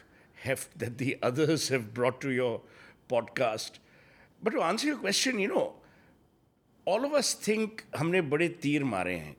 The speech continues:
कि भाई हम लोग, यार, we are very, you know, important, we are very invaluable. Actually, we are not. We're not. We're insignificant in the larger scheme of things.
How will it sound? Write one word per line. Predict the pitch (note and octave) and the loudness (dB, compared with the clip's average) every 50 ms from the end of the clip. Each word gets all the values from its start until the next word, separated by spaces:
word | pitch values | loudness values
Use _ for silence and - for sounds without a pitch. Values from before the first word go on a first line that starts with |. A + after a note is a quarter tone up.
| - - - | -20 -14 -12
कि | B2+ B2 | -8 -4
भाई | B2+ D3 C#3 | -2 -2 -2
हम | F2+ A#2 A#2+ A#2 | 0 -2 -2 -2
लोग, | C3 C3+ B2 G#2+ G2+ | -2 -2 -2 -2 -2
यार, | A2+ A2+ A#2+ A#2+ G#2+ - - - - | 0 0 2 0 -2 -6 -12 -16 -10
we | A2 C3+ | -4 -2
are | C#3 B2+ G#2+ - - - - _ _ _ - - - - _ _ _ - - | 0 0 -2 -4 -10 -20 -20 _ _ _ -20 -20 -20 -20 _ _ _ -20 -18
very, | - F#2+ B2+ C3+ C#3 C3+ B2 A2 - - - - - | -8 -2 0 0 2 2 2 0 -2 -4 -10 -14 -8
you | A#2 B2 | -6 -2
know, | B2 A2+ G#2+ G#2 F2+ D#2 - - - - - - _ - | 0 0 0 0 -2 -4 -10 -18 -20 -20 -20 -18 _ -4
important, | B2 A#2+ G#2+ - C3+ C3 B2+ A2+ B2 C3+ A#2+ A2 A2 A#2 | -4 -4 -4 -2 0 2 2 2 2 0 0 0 0 0
we | B2+ | 0
are | A#2+ G#2 | 0 0
very | F2 F2 C3 D3 C#3+ C#3 B2 A2 E2 D#2+ D2 C2+ - - - - - - | 0 0 0 0 2 0 0 -2 -4 -8 -12 -18 -20 -20 -20 -16 -6 -4
invaluable. | B2 A#2+ G#2 E2+ G#2+ A#2 A#2+ A#2+ C3 G#2+ G2 G2+ F2 - - - - | -4 -2 -2 -2 -2 -2 0 0 -2 -2 -2 -4 -6 -6 -10 -14 -14
Actually, | A#2+ - - - F3 D#3 | -10 -8 -6 -4 -4 -4
we | B2+ B2 | -2 -4
are | F#2 E2+ F2 | -4 -4 -6
not. | F2 D#2+ - - - - - - - - - - - - - - - - - _ _ _ _ _ _ _ _ _ _ _ _ _ _ _ _ _ _ _ - - | -10 -10 -12 -16 -20 -20 -20 -20 -20 -20 -20 -20 -20 -20 -20 -20 -20 -20 -20 _ _ _ _ _ _ _ _ _ _ _ _ _ _ _ _ _ _ _ -10 -4
We're | - F3+ D3 | -2 -2 0
not. | G2 G2+ G2 - - - - | 0 -2 -4 -4 -6 -10 -6
We're | - E3 - | -6 -4 -4
insignificant | - - D3+ D#3 D#3+ - - - D#3+ E3 D3+ C#3+ - - - - B2+ A#2+ A#2 - | -2 -2 -2 0 2 2 2 2 2 0 0 -2 -2 -4 -4 -6 -6 -6 -4 -4
in | B2+ B2+ B2+ | -4 -2 0
the | C3+ C3 | 0 0
larger | A2 F2 F2 F2+ F#2 G2 A#2+ A2 | 0 0 0 2 2 0 0 -2
scheme | - - - - F2+ F2 F2 | -2 -4 -4 -4 -4 -4 -4
of | F2+ E2+ - | -4 -6 -8
things. | - - - - - - - - | -12 -12 -14 -14 -14 -16 -16 -16